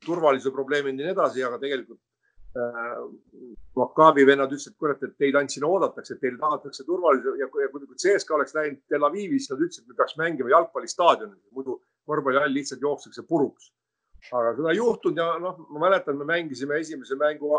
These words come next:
Ant-, mängisime üle päeva, kaks mängu järjest Antwerpenis, noh, nemad tulid kohale meie, et esimene mäng ma viskasin kakskümmend kaheksa punkti, teises kakskümmend viis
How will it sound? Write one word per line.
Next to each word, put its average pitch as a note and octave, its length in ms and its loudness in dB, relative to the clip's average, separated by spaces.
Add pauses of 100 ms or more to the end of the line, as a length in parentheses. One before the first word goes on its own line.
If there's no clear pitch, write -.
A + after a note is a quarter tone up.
(120)
Ant-, F3+ 320 -6
mängisime F3 320 4
üle F#3 160 8
päeva, D3+ 400 0
kaks - 240 -6
mängu C3+ 200 -2
järjest D3 400 2
Antwerpenis, A2 640 -12
noh, A#2+ 180 -16 (140)
nemad C#3+ 200 -2
tulid B2 280 -6
kohale B2 320 -2
meie, E3+ 260 0 (540)
et A#2 120 0
esimene D#3 360 2
mäng D#3 200 2
ma D3+ 100 0
viskasin D3 280 -6
kakskümmend - 280 -2
kaheksa G3+ 300 4
punkti, E3 300 -6
teises D#3 180 -2
kakskümmend D3+ 400 0
viis A2 300 -8